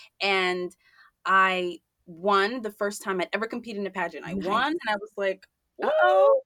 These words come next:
Speaker 1: "Whoa,
Speaker 2: Okay, wait, what's this?
Speaker 1: not too bad at this." So I continued on in that system, and I became the national Miss Black and Gold. So this is before I did Miss U S A. And every little pageant, I would,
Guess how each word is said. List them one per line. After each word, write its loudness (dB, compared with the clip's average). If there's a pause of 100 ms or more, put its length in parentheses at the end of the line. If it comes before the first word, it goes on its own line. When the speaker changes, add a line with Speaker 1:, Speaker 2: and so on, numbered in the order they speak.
Speaker 1:
"Whoa, 8
Speaker 2:
Okay, 2
wait, 4
what's 0
this? 0 (380)
Speaker 1:
not 4
too 2
bad 10 (120)
at -12
this." 4
So 0
I 4
continued -4
on 0
in -4
that -4
system, -10 (240)
and -6
I 0
became -6
the -2
national 0
Miss -10
Black -10
and -16
Gold. -14
So -14
this -10
is -12
before -2
I -8
did -12
Miss -14
U -10
S -16
A. -14
And -6 (520)
every -2
little -4
pageant, -4
I -8
would, -10